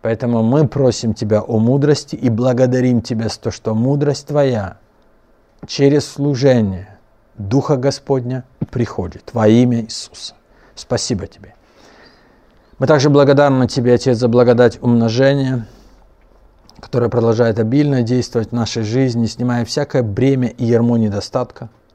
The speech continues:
Мы верим, что Ты, Отец, дающий семя для сеяния и хлеб пищу,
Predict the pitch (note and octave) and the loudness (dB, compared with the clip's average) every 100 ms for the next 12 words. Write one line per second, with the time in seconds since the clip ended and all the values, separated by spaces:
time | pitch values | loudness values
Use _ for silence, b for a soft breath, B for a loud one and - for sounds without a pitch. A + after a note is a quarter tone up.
0 | _ _ _ b b b b C#3+ C#3+ D#3+ | _ _ _ b b b b -2 2 4
1 | D3+ C3 - C#3 - F3+ C#3 - D3+ C3 | 4 0 0 -2 4 6 6 4 2 2
2 | A2 C3+ C#3+ - - A#2+ - D#3 C#3 A#2+ | 2 2 2 2 -4 -6 0 2 2 0
3 | A#2 A#2 - D3+ C3 A#2+ A2 D3+ D3 - | -2 -2 0 2 2 0 -2 -2 -2 -2
4 | C#3 - - | -8 -8 -16